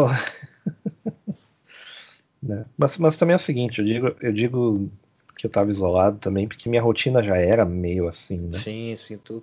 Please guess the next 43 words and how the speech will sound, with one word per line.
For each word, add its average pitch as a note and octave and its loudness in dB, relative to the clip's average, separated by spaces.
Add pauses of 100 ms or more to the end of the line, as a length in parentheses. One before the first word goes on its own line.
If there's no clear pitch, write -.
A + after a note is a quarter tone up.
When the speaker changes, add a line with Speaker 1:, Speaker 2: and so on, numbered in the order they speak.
(140)
Speaker 2:
tu - -20
trabalha C#3 0
mais B2+ -2
de - -6
casa, B2 -6
né? G2 -16
Tipo, - -10
Speaker 1:
É, A2 6
Speaker 2:
então B2 -4
Speaker 1:
então, B2 2
a, C#3 2
quando D3 2
eu D#3 2
tinha C#3+ 4
vontade A2 2
de G2+ 0
ir G2+ 6
a - 6
algum F#2 -2
lugar, G2+ 0 (180)
eram, F3 -6
são F#3 0
lugares F3+ 0
que - -4
hoje F#3+ -2
tão F#3+ -2
fechados. - -2 (460)
Speaker 2:
É. B2 -4 (680)
Speaker 1:
Então, A#2 0 (140)
o A2+ -4 (100)
que - -12
que - -2
eu B2 4
vou A2 6
fazer, G2 2
né? F#2+ -4 (340)
<laughs> - -8 (520)
Speaker 2:
É. A2 -10 (140)
Speaker 1:
Aí A#2 -2
sobrou B2+ 4
pra, D3 4
sei - 0
lá, G#2 4